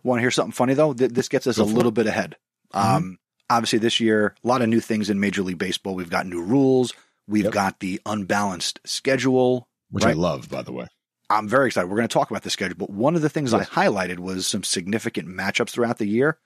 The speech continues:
Speaker 1: and I looked at the schedule, and I wanted to see where and when do the Yankees play Houston.
Speaker 2: Okay.
Speaker 1: The Yankees don't play the Houston Astros until August third, fourth,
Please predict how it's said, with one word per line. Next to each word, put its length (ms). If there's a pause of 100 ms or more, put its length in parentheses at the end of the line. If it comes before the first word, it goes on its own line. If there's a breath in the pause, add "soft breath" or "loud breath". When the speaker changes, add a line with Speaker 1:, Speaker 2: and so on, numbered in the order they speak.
(320)
Speaker 1:
and 160
I 40
looked 240
at 100
the 60
schedule, 520 (800 loud breath)
and 500
I 100
wanted 280
to 80
see 180
where 680
and 240
when 420 (420)
do 140
the 100
Yankees 400
play 340
Houston. 520 (400)
Speaker 2:
Okay. 220 (440)
Speaker 1:
The 140
Yankees 480
don't 420
play 260
the 100
Houston 340
Astros 640 (420)
until 500
August 420
third, 640 (200)
fourth, 540